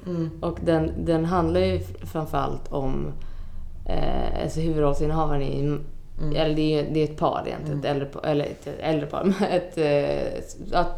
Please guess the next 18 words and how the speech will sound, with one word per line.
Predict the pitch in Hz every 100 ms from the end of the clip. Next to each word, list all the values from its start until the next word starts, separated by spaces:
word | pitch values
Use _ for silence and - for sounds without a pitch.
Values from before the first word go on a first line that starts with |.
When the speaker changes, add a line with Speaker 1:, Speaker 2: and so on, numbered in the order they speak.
| -
Speaker 2:
två | 151
småbarnsföräldrar | 147 160 151 143 139 - 143 -
i | -
kanske | - - - 143
fyrtioårsåldern. | - - 147 143 147 147 165
Speaker 1:
Mm. | 160 160 - - - - 156 143 143
Speaker 2:
Eh, | - - - - - - - - - - - - - - -
som, | - - 160 147 143
eh, | 143 139 139 139 139 139 143 143 73 69 - - - - - - - - - -
är | 156
med, | 151 147 147 151
som | -
är | 156
på | 151
en | 147
sk-, | 143 -
vi |
ska, | 165